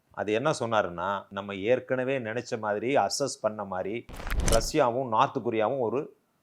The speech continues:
பாதுகாப்பு உடன்படிக்கை வந்துட்டாங்க" அப்படிங்கிற விஷயத்த சொல்றார். அவர் உடனே ஒரு இன்ஸ்ட்ரக்ஷன்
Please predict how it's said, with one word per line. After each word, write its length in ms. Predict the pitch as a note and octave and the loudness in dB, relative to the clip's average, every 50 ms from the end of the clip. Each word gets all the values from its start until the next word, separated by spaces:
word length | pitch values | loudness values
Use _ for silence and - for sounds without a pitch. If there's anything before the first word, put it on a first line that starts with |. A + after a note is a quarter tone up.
| _ _ - | _ _ 2
பாதுகாப்பு 560 | A2+ A#2 C3+ D3 C#3 C3+ C3+ B2+ - B2 A2+ | 6 6 6 6 6 6 6 6 6 2 0
உடன்படிக்கை 380 | G#2+ A2 G#2 G2+ G#2 F#2+ G2+ | 0 0 -2 -2 -2 -2 -2
வந்துட்டாங்க" 440 | F#2+ G2 G2+ G#2 - A2+ G2 F#2 G2 | -2 -2 -2 -2 0 0 0 2 2
அப்படிங்கிற 560 | G#2 G#2 C2+ D2+ E2+ G2+ G#2 F#2+ G2 G2 F#2 F2+ - | 2 2 0 -2 -4 -6 -4 -4 -4 -4 -4 -4 -6
விஷயத்த 180 | A2+ G2 F2 F#2 - - | -6 -6 -6 -8 -8 -8
சொல்றார். 280 | E2+ E2 E2+ E2+ - - - _ _ _ _ _ _ _ _ _ | -8 -2 -2 -2 -2 -2 -8 _ _ _ _ _ _ _ _ _
அவர் 260 | - G2 A2 B2 C3 | -2 0 0 2 2
உடனே 260 | A#2 G#2+ A2+ A#2 B2+ | 2 2 0 0 0
ஒரு 200 | B2 A2+ A2 G2+ | 0 0 0 0
இன்ஸ்ட்ரக்ஷன் 500 | G#2 G#2+ G#2 - A#2 - - - G2 F2+ | -2 -6 -4 -6 -6 -6 -6 -10 -12 -8